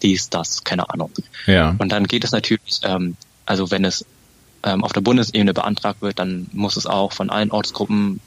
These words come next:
Speaker 1: genehmigt werden, weil so Basisdemokratie funktioniert. Und wenn zum Beispiel die Ortsgruppe Berlin,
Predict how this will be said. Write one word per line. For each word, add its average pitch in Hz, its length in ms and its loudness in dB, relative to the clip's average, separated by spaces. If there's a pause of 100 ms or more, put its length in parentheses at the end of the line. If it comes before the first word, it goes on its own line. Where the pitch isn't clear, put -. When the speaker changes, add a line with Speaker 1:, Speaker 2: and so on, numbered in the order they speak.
(120)
Speaker 1:
genehmigt 117 420 2
werden, 87 400 0
weil 90 420 2 (720)
so 101 260 2
Basisdemokratie 98 720 -2
funktioniert. 90 640 0
Und 98 180 4
wenn 98 200 2
zum 101 140 0
Beispiel 92 440 0 (100)
die 95 60 2
Ortsgruppe 98 380 0
Berlin, 113 560 4